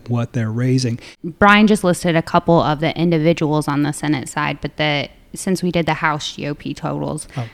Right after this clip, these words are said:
Speaker 2: the Senate G O P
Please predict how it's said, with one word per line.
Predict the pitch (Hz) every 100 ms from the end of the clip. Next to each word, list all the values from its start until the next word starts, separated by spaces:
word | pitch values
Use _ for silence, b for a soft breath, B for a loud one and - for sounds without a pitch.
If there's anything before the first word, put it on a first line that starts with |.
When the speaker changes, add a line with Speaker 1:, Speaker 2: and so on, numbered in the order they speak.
| B -
Speaker 2:
the | 170 165
Senate | - 196 196 202 165 - _ _ _ _ -
G | 170 185 170
O | 170
P | - 160 165 160 147